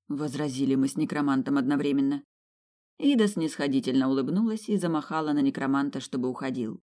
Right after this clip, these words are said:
Едва он исчез в кольцах портала, как она наставительным тоном заметила: «Поверь мне, милая, я знаю Рика не первый день и успела хорошенько его изучить.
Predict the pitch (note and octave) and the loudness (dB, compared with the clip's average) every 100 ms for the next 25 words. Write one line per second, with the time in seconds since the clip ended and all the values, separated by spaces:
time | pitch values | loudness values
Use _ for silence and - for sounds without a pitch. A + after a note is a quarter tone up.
0 | _ _ _ C#3 E3 E3 G#3+ G#3+ G3 F3+ | _ _ _ 0 2 4 4 6 4 4
1 | G3 F3+ - - D3+ C#3 C#3 C#3 D3 F3 | -2 -4 -4 -2 -2 -2 -4 -6 -6 -6
2 | F3+ B2+ C3 _ C3 C#3+ C3+ C3+ C3+ C#3 | -6 -6 -12 _ -4 0 2 2 0 0
3 | C3+ C3 C3+ C3 C3 C#3 C3+ C#3+ D#3+ C3 | -2 0 0 0 0 -2 -2 -2 -2 -4
4 | A#2+ A#2 - _ _ _ _ _ _ D#3+ | -4 -10 -14 _ _ _ _ _ _ 4
5 | C#3+ C#3 E3 D3+ C3+ D3 C#3 C#3+ D3+ C3+ | 4 6 4 4 2 0 2 2 0 0
6 | C#3 C#3+ F#3 - D4+ E3 C#3 C#3+ E3+ C3+ | 0 -2 -6 -6 0 0 0 0 0 0
7 | C#3+ D#3+ F#3 D3+ D3+ - C4 D#3+ C#3 C3+ | 2 0 2 0 0 -2 -2 0 0 0
8 | C#3+ C#3 C#3 C#3+ _ - C#3 C3+ - G3+ | 2 2 0 -4 _ -2 0 0 -2 -4
9 | C4+ D3+ C#3+ C3 C#3 C3+ C#3 B2+ B2+ C3 | -2 -2 -2 -4 -4 0 0 0 -2 0
10 | C3+ C3+ C3+ - A#2+ A2 - | 0 0 -2 -4 -8 -8 -14